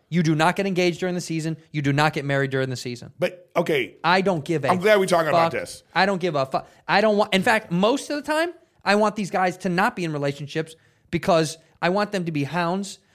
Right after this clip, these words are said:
Speaker 1: just go have fun, and then focus on baseball. Don't focus on what your fiance or your girlfriend needs to, when, 'cause she needs to fly to Philly to watch you play against the Astros. I want none of that beef.
Speaker 2: It all, it's all about the amount of money.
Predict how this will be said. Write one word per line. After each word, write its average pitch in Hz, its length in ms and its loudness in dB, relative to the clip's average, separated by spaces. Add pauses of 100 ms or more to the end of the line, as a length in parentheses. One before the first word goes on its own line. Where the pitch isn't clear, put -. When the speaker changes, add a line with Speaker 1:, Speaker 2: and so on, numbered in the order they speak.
Speaker 1:
just 156 180 -4
go 139 120 -2
have 185 240 0
fun, 233 420 -2
and 160 100 -2
then 139 80 -2
focus 160 300 0
on 151 120 2
baseball. 139 360 -2 (240)
Don't 185 180 2
focus 196 400 0
on 160 300 0 (320)
what 160 240 -2
your 160 340 0
fiance 160 640 -2
or 143 100 0
your 143 140 0
girlfriend 139 680 -2 (260)
needs 156 440 0
to, 151 120 -4 (180)
when, 156 160 0
'cause 165 120 0
she 240 160 0
needs 233 140 0
to 233 100 -4
fly 151 160 0
to 147 80 0
Philly 214 320 0
to 139 80 0
watch 151 320 0
you 151 80 -2
play 156 240 -4
against 147 240 -4
the 151 120 -2
Astros. 170 280 -2 (300)
I 160 80 2
want 151 200 -2
none 147 180 2
of 131 60 0
that 120 160 -4
beef. 123 380 -10
Speaker 2:
It 156 300 -4
all, 190 340 -2
it's 147 200 -6
all 160 240 -2
about 156 280 -8
the 110 120 -8
amount 104 460 -10
of 95 180 -14
money. 85 480 -18